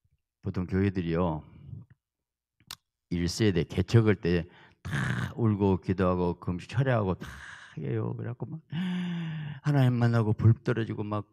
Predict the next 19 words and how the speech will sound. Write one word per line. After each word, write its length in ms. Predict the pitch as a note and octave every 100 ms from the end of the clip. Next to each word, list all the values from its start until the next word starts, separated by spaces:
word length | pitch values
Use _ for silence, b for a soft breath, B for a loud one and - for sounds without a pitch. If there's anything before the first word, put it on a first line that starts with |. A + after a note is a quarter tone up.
| -
그래갖고 440 | G#2 G#2 - G#2+
뭐 200 | G2+ G2+
빈손해갖고 800 | - A2 G#2+ A2 G#2 G2+ G2 G2
교회 260 | - G2+ G2
부흥됐네. 800 | - A2 G#2 G2+ G2 G2+ G#2 G#2
막 200 | F2+ G2
수천 400 | G2+ B2+ - A2
명, 120 | G#2+
수만 300 | G#2 - A2
명이 140 | G#2 G2
됐네. 460 | G#2+ G#2 A2 C3
그다음에 480 | - E3 F#3 D3 E2+ - _ _ _ _ _ _ _ _ _ _ _ _
성도들은 840 | A2 F#2+ F2+ F2+ F2 E2+ D#2+ E2 E2 _ _ _ _ _ _ _ _ _ _ _ _ _ _ _ -
박사기, 760 | B2 F2+ - F2+ D#2 C#2+ - _ _ _
미국 380 | - F#2 E2+ E2+
유학. 260 | F2+ D#2+ - _ _ _ _ _ _ _ _ _ _ _ _ -
그 100 | B2+
이제 200 | A#2 G#2
미국 360 | F#2 A2+ A2